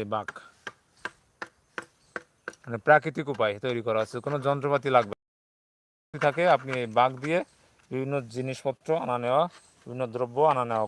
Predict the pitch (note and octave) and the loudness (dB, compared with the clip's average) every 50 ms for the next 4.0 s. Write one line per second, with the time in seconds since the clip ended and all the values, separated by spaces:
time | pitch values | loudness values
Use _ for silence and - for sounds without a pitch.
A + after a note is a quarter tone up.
0 | - B2 G#2+ - A#2 G#2 A2+ A2 G#2 G2+ G#2 G2 - - - _ _ - - - | -4 -8 -8 -8 -4 -2 -2 -2 -2 -4 -10 -14 -16 -20 -20 _ _ -20 -20 -20
1 | _ _ _ _ _ _ _ _ _ - - _ _ _ - - - _ _ - | _ _ _ _ _ _ _ _ _ -20 -20 _ _ _ -20 -20 -20 _ _ -20
2 | - - _ _ _ _ _ _ _ _ _ _ _ C#3+ C3+ C#3 B2 C#3+ C3 G#2+ | -20 -20 _ _ _ _ _ _ _ _ _ _ _ 4 4 6 4 2 -2 -2
3 | - _ _ _ _ _ _ _ _ _ - B2 C3+ C3+ B2 A#2 A2 A2+ G#2 F#2+ | -4 _ _ _ _ _ _ _ _ _ -2 0 0 2 2 -2 -4 -4 -4 -6